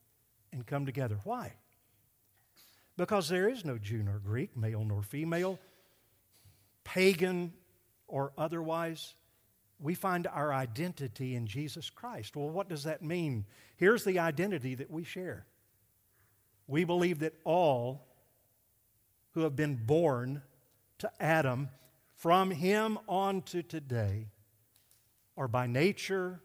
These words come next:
and by action sinners. We also believe that God sent his Son to die in the place of sinners. I talked about the active and passive obedience of Christ,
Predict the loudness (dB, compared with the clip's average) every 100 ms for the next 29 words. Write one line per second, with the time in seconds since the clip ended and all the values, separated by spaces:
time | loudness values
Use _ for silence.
0 | _ _ _ -8 -4 0 0 0 0 -2
1 | -2 -10 -8 -8 -8 _ -10 -6 -2 -2
2 | -2 -4 -12 -18 _ _ _ _ _ _
3 | _ _ _ _ _ _ _ _ _ _
4 | _ _ -20 -10 0 4 8 8 6 4
5 | 2 2 2 4 4 2 0 -6 -8 0
6 | 4 6 4 0 -6 -2 -2 -2 0 2
7 | 2 -2 0 0 0 -4 -6 -2 2 4
8 | 4 2 -2 -6 -14 _ _ _ _ _
9 | _ 2 2 2 0 -2 2 4 4 2
10 | -4 -4 0 2 0 0 -2 0 -2 -2
11 | 0 0 0 -4 0 0 0 -4 -6 -6
12 | -6 -4 -4 -4 -8 -10 -18 -12 -4 0
13 | 2 2 0 -2 -4 -8 -8 -12 -8 -2
14 | 0 0 -4 -8 -12